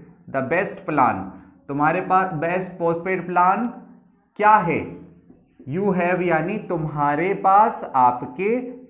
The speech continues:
पास। तो ऐसे में आप कहेंगे, "What is the best postpaid plan you have?" So दोस्तों, इस तरह से इन sentences को बोला जाता है। I hope you learned it,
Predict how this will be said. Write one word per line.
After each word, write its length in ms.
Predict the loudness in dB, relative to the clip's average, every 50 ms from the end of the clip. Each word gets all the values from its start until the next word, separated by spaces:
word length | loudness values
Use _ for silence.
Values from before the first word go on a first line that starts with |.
| _ _ _
पास। 640 | 0 2 2 2 2 -2 -6 -12 -18 -20 -20 _ _ -20 -20 -20 -20 -20 _ _ _ -14
तो 140 | -12 -10 -8
ऐसे 260 | -6 -6 -4 -4 -4
में 100 | -2 0
आप 220 | 2 2 2 0 -2
कहेंगे, 320 | -4 -4 -4 -4 -4 -4
"What 220 | -2 -2 -2 -2 -2
is 160 | -4 -4 -2
the 140 | -2 -2 -2
best 260 | 0 -2 -4 -4 -4 -6 -4
postpaid 380 | -4 -4 -4 -4 -6 -6 -6 -6 -6 -8
plan 520 | -6 -4 -2 0 0 -2 -2 -6 -8 -6 -6
you 120 | -6 -4 -2
have?" 200 | -2 -2 -2 -6 -10 -16 -20 -20 -20 _ _ _ _ _ _
So 100 | -6 -4
दोस्तों, 460 | -2 -2 0 0 2 0 0 0 0 -2
इस 220 | -2 -4 -2 0
तरह 420 | 2 2 2 2 0 0 2 2
से 240 | 2 2 0 0 0
इन 220 | 0 -2 -4 -6 -6
sentences 600 | -6 -6 -6 -6 -6 -8 -8 -8 -10 -12 -10 -10
को 120 | -10 -10
बोला 300 | -8 -6 -4 -2 -2 0
जाता 300 | 0 -2 -2 -2 -2 -2
है। 300 | -2 -2 -4 -6 -8 -10 -16 -20 -10 -4 -2
I 80 | -2 -2 -2 0 2
hope 220 | 2 2 2 0
you 120 | -4 -4
learned 360 | -2 0 0 0 0 -2 -2 -2
it, 120 | -2